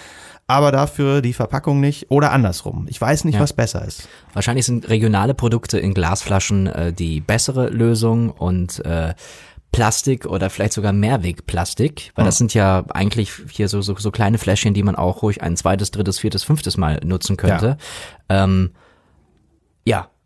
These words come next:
Speaker 2: dann da nimmt. Ja, das, das könnte ich mir gut vorstellen. Also, äh, auf, auf diese Plastikflaschen einfach vielleicht sogar ein Pfand. Ne? Warum nicht einfach da auch ein Pfand drauf? Äh,
Speaker 1: Und nur
Speaker 2: was
Speaker 1: wenn Kohlensäure drin ist. Ist im Moment so, ne?
Speaker 2: Ja, genau.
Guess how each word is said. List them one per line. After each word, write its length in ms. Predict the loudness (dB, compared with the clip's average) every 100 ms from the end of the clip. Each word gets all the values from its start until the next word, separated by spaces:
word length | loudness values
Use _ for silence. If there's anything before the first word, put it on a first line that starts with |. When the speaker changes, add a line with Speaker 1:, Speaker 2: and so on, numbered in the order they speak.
| -4
Speaker 2:
dann 200 | 0 2
da 180 | 2 2
nimmt. 460 | 2 -2 -8 -14 -18 _ -4
Ja, 180 | -4 -2
das, 140 | -2
das 140 | 0
könnte 140 | 2 4
ich 80 | 2
mir 80 |
gut 140 | 0 0
vorstellen. 480 | 0 -2 -4 -4 -2
Also, 260 | 0 0
äh, 120 | -2 -2
auf, 180 | -2
auf 140 | -2 -2
diese 180 | -2 0
Plastikflaschen 720 | 2 2 0 0 -2 0 -2
einfach 260 | -2 -2
vielleicht 240 | 0 -2 0
sogar 180 | -2 -2
ein 60 |
Pfand. 360 | -2 -4 -4 -6 -20 _
Ne? 140 | 0 0
Warum 180 | 0 0
nicht 160 | 0 0
einfach 160 | -4
da 80 | -2
auch 160 | -2 -4
ein 60 |
Pfand 260 | -4 -6 -4
drauf? 320 | -2 -2 -4 -14 -20 -20 -20 -6
Äh, 360 | -2 0 2 4
Speaker 1:
Und 60 |
nur 80 | 6
Speaker 2:
was 40 | 4
Speaker 1:
wenn 120 | 2
Kohlensäure 420 | 2 2 2 0
drin 180 | -4 -4
ist. 220 | -6 -8 _ _ 2
Ist 180 | 2
im 60 | 2
Moment 260 | 0 -4 -8
so, 140 | -2
ne? 100 | 0
Speaker 2:
Ja, 200 | 0 -2 -2
genau. 320 | 0 -2